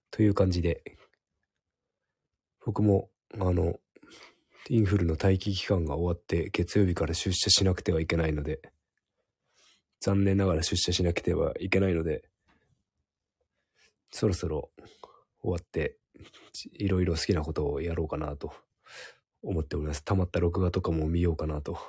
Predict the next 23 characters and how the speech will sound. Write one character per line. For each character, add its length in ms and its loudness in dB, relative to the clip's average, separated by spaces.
思 140 -4
っ 40 -6
て 100 -10
お 20 -6
り 80 -8
ま 100 -10
す。 260 -8
と 100 -2
い 40 6
う 60 2
感 180 0
じ 100 0
で、 200 -2
終 80 -2
わ 60 4
り 60 0
た 80 2
い 60 0
と 80 -4
思 100 -4
い 40 -4
ま 120 -6
す。 360 -8